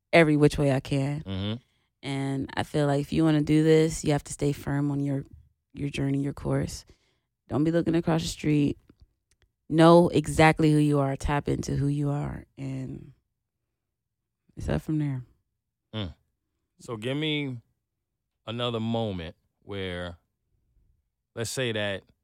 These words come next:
Speaker 2: life may have tested you in a way,
Speaker 1: Mm-hmm.
Speaker 2: and you somewhat had to prove yourself to yourself, and you was proud of yourself. You got one of those?
Speaker 1: My favorite affirmation right now is, "I have nothing to prove because I was already born worthy."
Speaker 2: Mm.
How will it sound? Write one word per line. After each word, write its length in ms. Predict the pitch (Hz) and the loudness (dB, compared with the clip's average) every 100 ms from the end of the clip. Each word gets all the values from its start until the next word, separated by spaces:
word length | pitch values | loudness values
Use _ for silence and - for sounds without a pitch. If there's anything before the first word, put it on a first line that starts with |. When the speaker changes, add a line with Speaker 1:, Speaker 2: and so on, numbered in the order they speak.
| - | -10
Speaker 2:
life 240 | 110 107 | -8 -6
may 80 | 117 | -6
have 140 | 98 | -8
tested 400 | - 117 104 87 | -8 -10 -10 -12
you 100 | 82 | -12
in 80 | 80 | -10
a 60 | 78 | -10
way, 260 | 78 76 - _ - | -10 -12 -16 _ -18
Speaker 1:
Mm-hmm. 120 | 135 90 | -12 -8
Speaker 2:
and 240 | 92 95 | -8 -6
you 360 | 98 104 101 90 _ _ _ _ _ - | -6 -6 -8 -10 _ _ _ _ _ -10
somewhat 320 | 127 117 107 | -6 -4 -4
had 120 | 104 | -6
to 40 | 95 | -8
prove 300 | - 117 101 | -8 -6 -6
yourself 360 | 95 - 92 | -8 -8 -10
to 120 | - 123 | -8 -8
yourself, 480 | 95 80 80 - _ _ _ | -8 -8 -12 -14 _ _ _
and 60 | |
you 60 | 82 | -16
was 100 | 82 | -12
proud 240 | - 90 | -8 -8
of 60 | 78 | -8
yourself. 380 | 65 67 62 _ _ _ | -14 -18 -20 _ _ _
You 80 | 90 | -12
got 160 | 87 | -10
one 120 | 90 90 | -8 -8
of 40 | |
those? 220 | 92 104 113 _ _ _ | -8 -8 -12 _ _ _
Speaker 1:
My 180 | - 208 | 2 2
favorite 360 | - 208 190 - | 4 4 4 2
affirmation 580 | 165 165 160 156 156 165 | 0 0 0 0 0 0
right 140 | 156 | 2
now 300 | 156 147 143 | 2 2 2
is, 460 | 139 135 143 - - _ _ _ - | 2 0 -4 -10 -18 _ _ _ -6
"I 120 | 156 | 0
have 180 | 156 151 | 0 2
nothing 280 | 139 - | 0 -2
to 100 | 147 | -6
prove 360 | 143 - 151 147 | -6 -4 -4 -2
because 300 | - 143 - | -6 -6 -4
I 100 | 135 | -2
was 100 | 139 | 0
already 320 | 143 147 143 147 | -2 -4 -4 -8
born 360 | - 143 143 143 | -6 -4 -4 -4
worthy." 460 | 143 143 147 180 208 _ _ _ _ | -4 -6 -6 -8 -10 _ _ _ _
Speaker 2:
Mm. 320 | 73 85 73 | -12 -10 -8